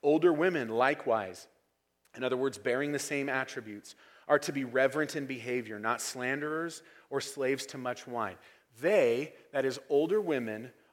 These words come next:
are to teach what is good and so train the young women to love their husbands and children. The older women in the church are to invest in the younger women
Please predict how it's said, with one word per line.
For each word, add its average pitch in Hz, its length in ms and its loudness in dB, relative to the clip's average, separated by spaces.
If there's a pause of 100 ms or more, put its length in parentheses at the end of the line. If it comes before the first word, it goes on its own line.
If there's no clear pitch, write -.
are 147 120 2
to 151 180 -6
teach - 440 -10
what 208 140 2
is 160 160 -2
good 131 400 2
and 135 180 0
so 156 220 -2
train 180 500 -4
the 220 100 -4
young 180 360 0
women 131 300 -2
to 135 160 -6
love 127 360 2
their 135 180 2
husbands 113 680 -8 (300)
and 117 180 -8
children. 98 560 -12 (680)
The 139 280 0 (100)
older 190 380 4
women 131 360 0
in 123 220 -10
the 117 100 -10
church 110 560 -12
are 127 160 0
to 135 220 -10
invest 131 680 -4
in 127 220 -10
the 123 80 -8
younger 139 440 -2
women 95 380 -8